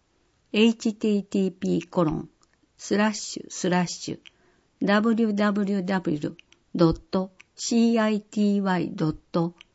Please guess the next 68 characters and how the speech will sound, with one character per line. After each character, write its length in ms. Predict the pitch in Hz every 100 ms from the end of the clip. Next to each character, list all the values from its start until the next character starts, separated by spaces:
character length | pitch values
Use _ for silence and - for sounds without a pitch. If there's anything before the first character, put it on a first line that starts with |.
| _ _ -
ア 140 | 202 220
イ 180 | 214
ジ 120 | 202 220
ー 340 | 208 208 202
エ 20 |
ー 40 | 156
ド 140 | 160
ッ 60 | 151 -
ト 220 | - - _
エ 160 | - 202
ル 160 | 214 202
ジ 140 | 214
ー 160 | 190 156
ド 140 | 147
ッ 60 | 143 -
ト 220 | 175 - -
ジ 140 | 180
ェ 80 | 208
ー 120 | 208
ピ 220 | - 190 151
ー 20 |
ス 200 | - -
ラ 120 | 143
ッ 40 |
シ 300 | 135 - -
ュ。 40 | - _ _ _ _ _ _ _ _ _ _ _ -
な 220 | 185 180
お、 180 | 156 - -
携 200 | 226 233 233
帯 220 | 226 220
電 260 | 214 196 170
話 140 | 156
の 160 | 165 170
バ 220 | 202 226
ー 40 |
コ 200 | - 233
ー 40 | 226
ド 160 | 220
リ 280 | 208 208 196
ー 20 |
ダ 220 | 202 196
ー 40 | 196
機 140 | 202
能 280 | 175 156 135
で 200 | 143 135 - _ _
キ 140 | - 240
ュ 140 | 240
ー 120 | 240
ア 20 | 226
ー 40 |
ル 160 | 220 214
コ 240 | 226 190
ー 40 |
ド 160 | 170 156
を 60 | 160
読 180 | 180
み 140 | 202 208
込 200 | 226 214
ん 120 | 156
で 160 | 156 -
ア 100 | 160
ク 100 | -
セ 180 | - 156
ス 180 | - 156
で 100 | 151
き 180 | - 151
ま 140 | 139
す。 220 | - -